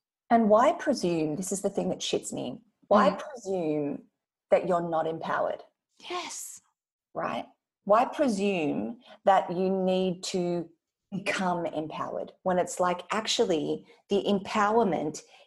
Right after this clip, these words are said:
Speaker 1: is by being present in what is there for you now? Because, tell me if I'm wrong, but those moments where you have been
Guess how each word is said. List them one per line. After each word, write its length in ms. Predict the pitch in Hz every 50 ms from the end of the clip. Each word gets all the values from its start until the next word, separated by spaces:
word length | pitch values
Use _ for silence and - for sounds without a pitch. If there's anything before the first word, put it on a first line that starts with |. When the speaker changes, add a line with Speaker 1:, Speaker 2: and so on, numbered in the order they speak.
| _ -
Speaker 1:
is 280 | - 202 202 196 175 165
by 260 | - - 170 160 165
being 440 | 160 151 - 175 160 160 160 156 156
present 600 | - - - - 180 180 156 156 139 - 143 143 - - -
in 200 | 190 185 175 160
what 300 | 160 175 170 - - -
is 380 | - 175 165 156 151 143 156 151 - _ _
there 400 | - 147 180 165 156 156 151 156 156 -
for 120 | - 170 156
you 220 | 151 147 139 143
now? 400 | 143 143 139 127 - - - - _ _ _ - - - _ -
Because, 680 | 233 226 - - 320 294 277 196 151 151 165 - - - _ _ _ _ _ _ _ _ _ _ _ _ _ -
tell 340 | - - - 359 359 403
me 240 | 370 233 156 139 - -
if 160 | 185 180 -
I'm 240 | 156 165 160 143 139
wrong, 300 | 139 143 - - - - _ _ _ _
but 160 | - 247 - -
those 260 | 294 311 349 - -
moments 540 | 262 247 240 233 233 226 208 175 - - -
where 100 | 196 190
you 220 | 185 208 226 226
have 280 | 226 220 214 190 - -
been 340 | 196 180 180 190 190 190